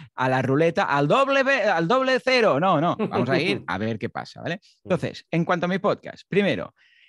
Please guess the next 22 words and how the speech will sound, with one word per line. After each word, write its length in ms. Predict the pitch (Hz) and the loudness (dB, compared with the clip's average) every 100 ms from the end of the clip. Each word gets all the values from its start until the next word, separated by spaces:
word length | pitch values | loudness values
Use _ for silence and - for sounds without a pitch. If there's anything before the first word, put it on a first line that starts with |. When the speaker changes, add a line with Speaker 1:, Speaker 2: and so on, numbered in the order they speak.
| _ | _
Speaker 1:
el 220 | 135 131 | -2 0
tema 340 | 156 226 233 | 0 -2 -2
de 140 | 214 185 | -2 -2
la, 480 | 156 143 131 113 - | 0 0 -2 -4 -6
un 260 | - 165 170 | 0 2 2
problema 360 | 143 151 170 160 | 0 0 -2 -2
técnico, 480 | 101 87 85 82 | -4 -6 -8 -6
un, 180 | 90 117 | -4 -4
un, 280 | 113 113 104 | -2 -2 -2
un 200 | - 120 | 0 2
error 260 | 135 135 131 | 2 0 -2
técnico. 400 | 110 98 90 80 | -2 -4 -6 -4
Claro, 180 | 156 151 | -2 0
yo 400 | 143 202 202 - | 2 2 0 -2
almaceno 400 | 131 127 151 156 | -2 -2 -4 -4
los 160 | 143 | -4
podcasts 300 | - 147 165 | -6 -10 -8
en 100 | 120 | -6
mi 80 | 113 | -6
propio 260 | 101 113 107 | -6 -8 -8
servidor, 420 | 101 92 78 67 | -8 -8 -10 -10
¿vale? 180 | 104 | -12